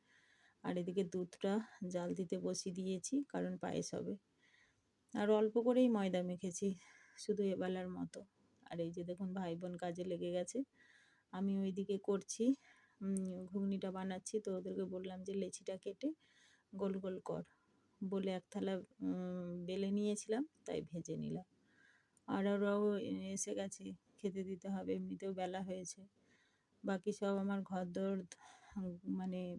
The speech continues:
পরিষ্কার করে, আহ, পোছা টোছা সব হয়ে গেছে, তাই ওদেরকে খেতে দিয়ে আমি চান করতে যাব। তো ছেলের আবার রাগ হয়ে গেল, ও আবার এলো না। আমি বলছি, "ও থাক, তুই খেয়ে নে।" তাই ওই যে মিষ্টি ছিল ফ্রিজে, মিষ্টি আর লুচি আর ঘুগনি।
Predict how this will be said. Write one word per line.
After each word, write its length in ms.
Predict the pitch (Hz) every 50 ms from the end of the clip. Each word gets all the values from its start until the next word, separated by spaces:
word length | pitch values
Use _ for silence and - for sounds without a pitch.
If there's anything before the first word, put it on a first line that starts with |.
| 185 -
পরিষ্কার 440 | 196 196 180 - - - 202 190 190
করে, 300 | - 196 190 196 226 269 - - _ _ _ _ _ _ _ _ _ _ _ _ _ _ -
আহ, 260 | - 180 190 190 180
পোছা 280 | 175 196 190 196 - 196
টোছা 280 | 190 190 190 - 202
সব 260 | 196 - - 202 202 196
হয়ে 240 | 185 202 202 202
গেছে, 320 | 202 202 202 202 - 269 302 269 247 214
তাই 140 | 190 185
ওদেরকে 320 | 180 180 175 180 180 190 185
খেতে 340 | - - 202 196 - 190 185
দিয়ে 160 | 202 220 240
আমি 160 | 254 247 233
চান 220 | 214 180 170 170
করতে 320 | 170 - 175 - - 175 170
যাব। 280 | 170 - - 196 196 190 - _ _ _ _ _ _ - -
তো 80 | - 165
ছেলের 420 | - - - 196 202 202 196 196
আবার 260 | 196 196 202 202 190 185
রাগ 240 | 185 185 185 180
হয়ে 180 | 180 196 196 196
গেল, 200 | 208 202 196 202
ও 300 | 202 196 190 185 185 185
আবার 200 | 180 185 190 185
এলো 240 | 190 190 185 190 190
না। 160 | 202 220 262 262 - _ _ _ - _ _ _ _ _ _ _ _
আমি 160 | - 165 180
বলছি, 280 | 180 185 180 180 - 196
"ও 120 | 196 190
থাক, 260 | 190 - - 226 226 - _
তুই 140 | - 196 175
খেয়ে 280 | - - 180 170 175
নে।" 180 | 170 170 180 190 - _ _ _ _ _ _ _ _ _
তাই 160 | - 208 190 185
ওই 100 | 190 185
যে 160 | 196 196 190
মিষ্টি 440 | 196 190 190 185 190 - - - 202
ছিল 300 | - - 214 214 208 208
ফ্রিজে, 380 | - - 202 185 185 196 190
মিষ্টি 560 | 190 185 180 190 - - - _ - 226 254 269 - _ _ _ _ _ _ - _ _ _ _ _ _
আর 120 | 165 175 180
লুচি 500 | 185 185 190 190 - - 233 240 254 247
আর 100 | 226 202
ঘুগনি। 460 | 170 - 175 170 170 165 170 180